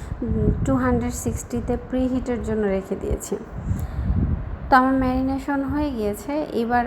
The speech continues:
ম্যারিনেশনটা একটু কাছে থেকে দেখিয়ে দিই। এটা কিন্তু একদম ফিল্টার ছাড়া। আহ, মাঝে মাঝে আমার ফিল্টার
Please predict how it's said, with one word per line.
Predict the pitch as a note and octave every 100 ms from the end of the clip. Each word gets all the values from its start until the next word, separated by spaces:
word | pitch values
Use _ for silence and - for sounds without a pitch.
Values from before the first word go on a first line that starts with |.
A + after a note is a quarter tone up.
| - A3+
ম্যারিনেশনটা | G#3+ G#3 A3+ A#3 - B3+ B3+ B3 - C4 A#3+ B3
একটু | B3 - - - B3+ B3 A#3+
কাছে | A3 - -
থেকে | A#3+ A#3
দেখিয়ে | A3 G#3 - G3+
দিই। | A3+ D#4 - - -
এটা | A#3 A#3
কিন্তু | A3+ A3+ A3
একদম | G#3 G#3+ A3 -
ফিল্টার | G#3 G3+ G3+
ছাড়া। | - G3+ F3+
আহ, | - - - - - - - - - G#3+ G#3 G3+
মাঝে | G#3 A3 G#3+ A3+
মাঝে | A3+ A3 B3
আমার | A3 G#3+ G#3+ -
ফিল্টার | A#3 A3 A3+ G#3+